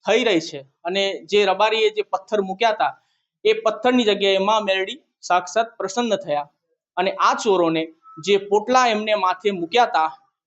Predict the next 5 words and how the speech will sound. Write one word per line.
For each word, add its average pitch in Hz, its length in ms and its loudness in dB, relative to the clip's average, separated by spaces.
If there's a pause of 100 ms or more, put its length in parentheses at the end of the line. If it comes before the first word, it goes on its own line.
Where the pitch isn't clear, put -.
(120)
એ 202 80 2
પોટલા 208 760 0 (240)
માથે 196 320 0
મૂકેલા 214 340 0
હતા, 202 260 0